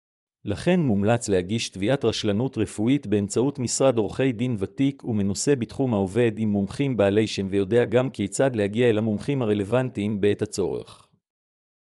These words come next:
זימון המומחה במהלך התביעה. להגנה עומדת הזכות לחקור את הכותב של חוות דעת משפטית רשלנות רפואית בחקירה נגדית בדיון בבית המשפט.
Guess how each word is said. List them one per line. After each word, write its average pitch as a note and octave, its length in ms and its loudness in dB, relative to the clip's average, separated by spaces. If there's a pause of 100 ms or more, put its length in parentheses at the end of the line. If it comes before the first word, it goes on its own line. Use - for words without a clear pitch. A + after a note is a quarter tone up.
(120)
זימון G#2+ 400 -2
המומחה A2+ 500 0
במהלך G#2 520 0
התביעה. F2+ 480 -6 (1080)
להגנה G2 500 0
עומדת A2+ 400 0
הזכות A#2+ 380 -4
לחקור C#3+ 380 2
את C3+ 100 -2
הכותב C#3 400 0
של G2 200 -2
חוות G#2+ 420 0
דעת B2+ 280 2
משפטית - 540 -4
רשלנות G#2+ 560 -2
רפואית A#2 480 -2
בחקירה G#2 580 -4
נגדית G#2+ 460 -4
בדיון G#2+ 460 0
בבית G#2 300 0
המשפט. F2+ 680 -6